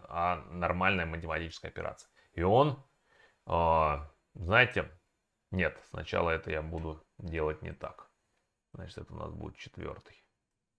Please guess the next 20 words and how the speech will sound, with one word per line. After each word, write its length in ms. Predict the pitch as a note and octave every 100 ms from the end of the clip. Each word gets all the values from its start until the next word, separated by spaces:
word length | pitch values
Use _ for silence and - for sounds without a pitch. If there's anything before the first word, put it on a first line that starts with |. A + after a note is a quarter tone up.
| _ _ _ _ _ _ _ _ _ _ _ _ _
Вот 200 | - -
здесь 340 | - - - _
вот. 80 | _ _ _ _ _ _ _ - _ _ _ _ _ _ _ _ _ _ _ _ _ _ _ - -
Щас 280 | - E2
вы 80 | E2+
поймете, 460 | - E2 E2+ E2 F2
почему. 500 | - E2 F2 D#2 - -
Потому 320 | F2+ F2+ F2+
что 100 | -
сначала 380 | G2 F2+ A2 G#2
я 120 | F2
хочу 320 | E2+ F2 G2
сделать 560 | E2+ F2+ E2+ E2+ - - _ -
негацию. 760 | F2+ F2 E2+ E2+ D2+ - F#2 - -
То 120 | E2
есть, 260 | D#2 - _ _ _ _ _ _ _ _ _ _
а, 600 | F2 D#2 D#2 D2+ D2 D2+ - _ _ _ _ _ _ _ _ _ _
что 220 | - F#2+
мы 140 | E2+ D#2
сделаем? 400 | D2+ D2 D2